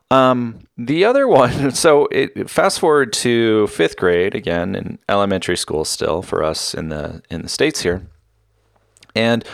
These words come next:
comic cards were all the rage. I think we're in the nineties now, probably early nineties. And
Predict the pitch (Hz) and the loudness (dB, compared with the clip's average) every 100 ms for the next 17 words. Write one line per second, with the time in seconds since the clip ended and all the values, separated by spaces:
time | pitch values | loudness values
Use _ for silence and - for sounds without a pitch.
0 | - - - - - 170 - - - 85 | -16 -18 -14 -6 0 0 0 -4 -4 -2
1 | - - 95 92 87 82 - 85 80 80 | -2 -4 -4 0 0 0 -2 -2 0 -4
2 | 71 76 - 80 85 95 90 87 80 82 | -4 -6 -6 -6 -4 -2 0 -2 -4 -2
3 | 110 117 117 110 104 101 101 98 98 - | -2 -2 -2 -4 -2 -2 0 0 -4 -12
4 | - _ - 85 82 90 85 85 85 87 | -20 _ -8 -6 -4 -2 -2 -2 -2 -2
5 | 90 90 85 - - - - - - _ | -2 -4 -6 -12 -18 -20 -20 -20 -20 _
6 | - 101 98 95 92 90 87 | -4 0 0 0 0 -2 -8